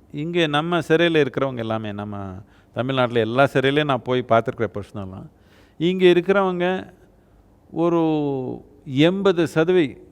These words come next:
இதுக்கு மேலேயே, நைன்டி பர்சன்ட்னு வச்சுக்கலாம், நைன்டி பர்சன்ட் எல்லாமே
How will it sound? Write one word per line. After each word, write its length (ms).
இதுக்கு 240
மேலேயே, 540
நைன்டி 340
பர்சன்ட்னு 500
வச்சுக்கலாம், 320
நைன்டி 300
பர்சன்ட் 360
எல்லாமே 480